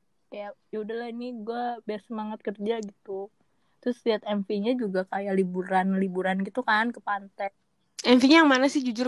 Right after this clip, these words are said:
Speaker 2: gue lupa banget.
Speaker 1: Itu yang mereka ke pantai gitu, main-main di pantai.
Speaker 2: Oh, yang di mobil
Speaker 1: Hmm,
Speaker 2: itu ya?
Speaker 1: terus kayak, kayak enak aja lagunya, bersemangat.
Speaker 2: Apa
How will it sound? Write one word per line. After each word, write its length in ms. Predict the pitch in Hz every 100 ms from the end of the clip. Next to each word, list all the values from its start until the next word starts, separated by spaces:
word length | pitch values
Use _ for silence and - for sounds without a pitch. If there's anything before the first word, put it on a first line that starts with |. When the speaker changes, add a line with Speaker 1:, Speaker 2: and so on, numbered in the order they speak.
| 240
Speaker 2:
gue 100 | 247
lupa 160 | 220 196 180
banget. 200 | 185 202
Speaker 1:
Itu 260 | 294 - 320 311
yang 120 | 285 247
mereka 200 | 226 - 202
ke 60 | -
pantai 280 | 208 208 214 196
gitu, 160 | 196 262 247
main-main 320 | 185 185 190
di 60 | 196 -
pantai. 560 | 202 202 214 202 220 226 - _ _ _
Speaker 2:
Oh, 60 | 254
yang 100 | 254
di 60 | 247 220
mobil 300 | 202 196 220
Speaker 1:
Hmm, 120 | 196
Speaker 2:
itu 120 | - 190
ya? 40 | 180
Speaker 1:
terus 140 | _ _
kayak, 140 | - 269
kayak 180 | 247 214 220
enak 200 | 214 214 -
aja 140 | 233 247 247
lagunya, 320 | 220 220 240 233 _ _ 190
bersemangat. 680 | 196 - 202 190 196 208 208 _ _ 294 _ _ _ -
Speaker 2:
Apa 100 | 214